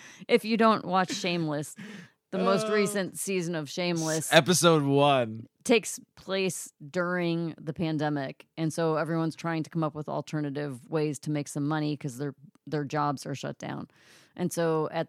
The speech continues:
Speaker 1: the local bar, they decide to start selling pot.
Speaker 2: And
Speaker 1: And,
Speaker 2: edibles
Speaker 1: but you
Speaker 2: and
Speaker 1: can't do that because that's not legal. So whatever, it's shameless 'cause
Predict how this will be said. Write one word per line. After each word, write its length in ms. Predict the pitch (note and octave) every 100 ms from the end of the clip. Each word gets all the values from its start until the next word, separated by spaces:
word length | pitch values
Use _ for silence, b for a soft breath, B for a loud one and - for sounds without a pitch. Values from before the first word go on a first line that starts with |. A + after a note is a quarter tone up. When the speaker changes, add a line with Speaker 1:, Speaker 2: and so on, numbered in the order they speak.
| _
Speaker 1:
the 140 | D3 -
local 400 | E3 E3+ D#3+ D#3+
bar, 420 | D3+ D#3+ D3+ D#3
they 140 | C#3+ D#3
decide 420 | C#3+ - D#3 D3+
to 40 | C#3+
start 340 | - D3 -
selling 400 | - D3+ C#3+ C#3+
pot. 360 | - C#3 - - b b b b
Speaker 2:
And 160 | E3+ E3
Speaker 1:
And, 60 | D3
Speaker 2:
edibles 400 | A2 A2+ A2+ A#2
Speaker 1:
but 100 | G3
you 60 | F3+
Speaker 2:
and 80 |
Speaker 1:
can't 220 | - - -
do 180 | G3
that 320 | E3 D#3+ E3 - _ _ _
because 200 | - F3+
that's 220 | D3 D#3+ E3
not 160 | D3
legal. 440 | D#3+ D3+ C3 - D3+
So 400 | - E3+ E3+ D#3+
whatever, 440 | E3+ F#3 E3 C#3
it's 200 | D#3+ -
shameless 500 | - F3 D#3 C#3+ D3
'cause 240 | - D3+